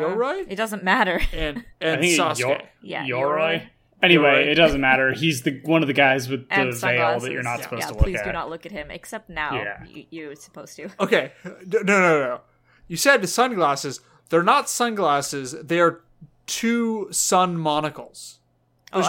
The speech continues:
Speaker 1: Oh, are they,
Speaker 2: no
Speaker 1: like, tiny monocles?
Speaker 2: frames. Yeah, there's two monocles that he, like, he's wearing double monocles, and it's like, "Dog, mono means one, you only need one," but I guess also sunglass-,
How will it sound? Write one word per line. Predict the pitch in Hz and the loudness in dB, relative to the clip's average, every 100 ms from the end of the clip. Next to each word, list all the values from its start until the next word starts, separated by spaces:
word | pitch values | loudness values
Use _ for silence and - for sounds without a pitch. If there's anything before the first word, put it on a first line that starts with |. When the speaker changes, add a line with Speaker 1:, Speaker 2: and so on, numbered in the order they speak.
| 226 | 8
Speaker 1:
Oh, | |
are | 269 247 | 12 12
they, | |
Speaker 2:
no | 214 | 10
Speaker 1:
like, | 175 | 4
tiny | 170 165 | -2 -4
monocles? | 156 - 247 - | -6 4 6 10
Speaker 2:
frames. | 269 240 135 135 - - _ _ _ _ _ _ _ _ _ _ _ _ | 8 8 2 -6 -14 -16 _ _ _ _ _ _ _ _ _ _ _ _
Yeah, | 208 247 170 | 2 4 4
there's | 165 165 | 2 -2
two | - - 247 240 | -4 -2 -2 0
monocles | 214 233 226 175 143 | 0 2 0 -2 -2
that | 160 | 0
he, | 160 165 | 0 0
like, | 156 160 156 | -2 -4 -4
he's | 170 156 | -8 2
wearing | 214 220 160 | 4 4 2
double | - 214 208 | 2 2 2
monocles, | 170 190 180 151 - | -2 -2 -2 -4 -6
and | - - 170 | -20 -10 -4
it's | 185 | -2
like, | 160 | 0
"Dog, | 190 196 175 160 - - | 6 8 6 4 -6 -6
mono | 165 196 220 | 0 2 2
means | 196 196 170 | 0 -4 -4
one, | 175 202 175 | 0 2 2
you | 175 | -2
only | 202 | -4
need | 196 | -4
one," | 180 196 180 | -2 0 0
but | 165 160 | -2 -4
I | 151 | -6
guess | 143 185 185 | -4 -4 -4
also | 151 - 170 | -6 -6 -6
sunglass-, | 170 170 175 | -8 -6 -6